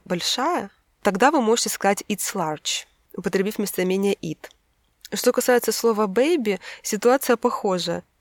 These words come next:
Раньше было нормальным употреблять местоимение «it» по отношению к «baby», и, в принципе, возможно представить себе ситуацию, что кто-то вам скажет: «Lucy had her baby yesterday», а вы ответите: «What is it, a boy or a girl?»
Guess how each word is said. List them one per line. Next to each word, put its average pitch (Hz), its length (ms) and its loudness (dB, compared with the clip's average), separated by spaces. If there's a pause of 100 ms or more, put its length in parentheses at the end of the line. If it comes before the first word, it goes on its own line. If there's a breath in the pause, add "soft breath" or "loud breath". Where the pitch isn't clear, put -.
(120)
Раньше 220 380 4
было 196 180 0
нормальным 208 680 0 (240 loud breath)
употреблять 196 560 -2
местоимение 185 560 -2
«it» - 260 -4
по 185 80 -2
отношению 175 560 -2
к 165 80 -10
«baby», 254 420 0 (220)
и, - 100 -8
в - 100 -6
принципе, 220 360 2
возможно 214 640 2
представить 202 460 -2
себе 180 180 -6
ситуацию, 208 600 -2
что - 200 -6
кто-то 202 300 -4
вам 185 120 -2
скажет: 175 460 -6 (320 loud breath)
«Lucy 269 400 2
had 247 300 2
her 233 100 6
baby 214 340 2
yesterday», 180 680 -2 (120)
а 190 220 4
вы 190 220 2
ответите: 190 540 -2
«What 247 260 0
is 214 200 2
it, 180 320 -4
a 190 80 2
boy 269 400 2
or 220 200 2
a - 20 -2
girl?» 185 400 -2